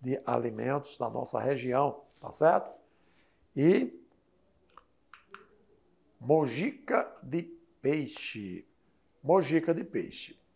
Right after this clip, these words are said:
Então, com relação à mojica de peixe, então ele é feito em panela de barro,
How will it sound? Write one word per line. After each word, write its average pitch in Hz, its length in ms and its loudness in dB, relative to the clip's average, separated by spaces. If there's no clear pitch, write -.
Então, 190 520 4
com - 160 4
relação 151 840 4
à 127 160 4
mojica 120 400 -2
de 143 100 -4
peixe, 185 480 0
então 180 300 4
ele 180 100 6
é 170 80 6
feito 151 680 0
em 214 220 0
panela 185 800 6
de 156 120 -2
barro, 120 640 4